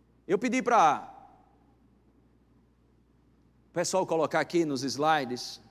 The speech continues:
só pra que você grave isso, o que vai acontecer nessas terças-feiras. Dentre essas coisas que eu vou falar, pode ser que o Espírito Santo faça muitas e muitas coisas, mas isso são coisas que estão dentro de mim.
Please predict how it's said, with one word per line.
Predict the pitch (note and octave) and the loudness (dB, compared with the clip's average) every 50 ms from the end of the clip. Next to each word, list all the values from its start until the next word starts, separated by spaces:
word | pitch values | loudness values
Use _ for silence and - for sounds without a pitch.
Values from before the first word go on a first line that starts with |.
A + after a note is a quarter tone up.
| _ _ _ | _ _ _
só | - - D#3+ D3+ | -10 -8 -6 -4
pra | D3+ D3+ C#3 | -2 -4 -4
que | C3 | -4
você | A#2+ D3 D3 C3+ - D3+ C#3+ | -4 -2 -2 -2 0 -2 -2
grave | C3 C#3 D3 D3 C3+ B2+ C3 | 0 0 0 0 0 0 -2
isso, | C3 B2+ - - - - - _ _ _ _ _ _ _ _ _ _ | -2 -2 -4 -6 -10 -16 -18 _ _ _ _ _ _ _ _ _ _
o | E3+ | -4
que | E3 - A#3 G3 | -2 -2 -2 0
vai | G3 A3 G#3+ G3 | 2 2 2 0
acontecer | F3+ F#3+ F#3+ F3+ - E3+ D#3 - - F3 D#3+ | 0 -2 -4 -4 -4 -4 -2 -2 -2 -2 -2
nessas | D3+ D3 - D3+ C#3 | -4 -4 -6 -8 -8
terças-feiras. | - D3+ D3 - C#3+ C3 - - D3 D3 A#2 G2 F#2+ - - - - _ _ _ _ _ _ _ _ _ _ _ | -6 -6 -6 -6 -8 -10 -8 -8 -6 -6 -6 -8 -10 -16 -20 -20 -20 _ _ _ _ _ _ _ _ _ _ _
Dentre | - G2+ D#3 F#3+ G#3 F3+ - F3+ E3 D#3 C3 A#2 G#2 F2+ - - - - - _ _ _ - | -8 -4 -2 -2 -2 -2 -2 0 0 2 2 0 -2 -4 -8 -16 -20 -20 -20 _ _ _ -2
essas | D#3 F3+ E3+ E3+ D3+ - - | -2 0 0 -2 -4 -6 -4
coisas | - F3 G#3+ A3+ G3+ C3+ A#2+ A#2 - - | 0 2 2 4 2 2 -2 -6 -10 -8
que | - D#3 | -6 -4
eu | D3+ | -4
vou | D#3 E3 | -4 -4
falar, | - D3+ C3 C3+ D#3 F#3 A#3 G#3+ - - _ - | -4 -4 -4 -2 -2 -4 -4 -8 -12 -20 _ -6
pode | C#3+ C#3+ D3 D3 | -6 -4 -4 -4
ser | - - D#3+ D#3+ | -6 -6 -6 -6
que | - - D#3 | -4 -4 -4
o | D3 | -6
Espírito | B2+ - - E3+ F3 D3 A#2+ - | -6 -4 -2 -2 -2 -2 -2 -8
Santo | - - D#3+ E3 - - - | -10 -8 -6 -6 -6 -6 -4
faça | F3 D#3 D3 - - - - _ _ _ _ _ _ | -4 -4 -4 -6 -10 -18 -20 _ _ _ _ _ _
muitas | - A#2+ C3 D#3+ G3+ A3+ A#3 G#3+ - F3+ D3 F3 | -12 -8 -2 0 0 2 0 0 -2 -2 0 0
e | F3 | 0
muitas | F3 G3 F#3+ - E3 - | 0 -2 -2 -4 -6 -6
coisas, | - E3+ E3+ D3+ A#2 A#2 G#2+ C3 | -4 -4 -4 -4 -4 -8 -10 -8
mas | D#3+ F3+ F3+ F3 | -6 -4 -2 -2
isso | A#3 G#3 - - | -4 -4 -6 -6
são | - G#3+ G3+ | -6 -6 -4
coisas | - - A#3 A3+ F#3+ F#3 - | 0 2 2 2 0 -2 -4
que | - | -6
estão | G3+ - G#3+ G3+ F3 | -6 -4 -4 -2 -2
dentro | F3+ G#3+ G#3+ F#3+ F#3 | -2 -2 -2 -4 -4
de | F3 | -4
mim. | D3+ C3+ A#2+ G#2+ F#2 | -2 -2 -4 -6 -8